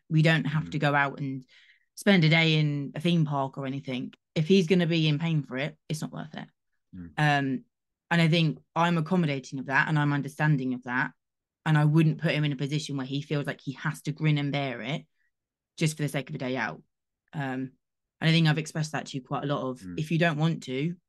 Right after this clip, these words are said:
Speaker 1: it's absolutely fine. Don't feel you have to.
Speaker 2: Mm.
Speaker 1: Um, and I think you guys have to remember that if you are in pain, don't feel like you have to do something.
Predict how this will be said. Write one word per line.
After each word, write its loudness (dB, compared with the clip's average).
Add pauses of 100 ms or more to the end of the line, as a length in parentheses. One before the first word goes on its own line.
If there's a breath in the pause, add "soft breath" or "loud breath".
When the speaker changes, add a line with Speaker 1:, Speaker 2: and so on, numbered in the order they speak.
(220)
Speaker 1:
it's -4
absolutely -8
fine. -2
Don't -4
feel -4
you -4
have -10
to. -10 (320)
Speaker 2:
Mm. -14 (280)
Speaker 1:
Um, -2
and 2
I 2
think 0 (640)
you 2
guys 2
have -4
to -8
remember 2
that -6
if -10
you 0
are 0
in 0
pain, -4
don't -2
feel 0
like -6
you -2
have 0
to -10
do 0
something. -10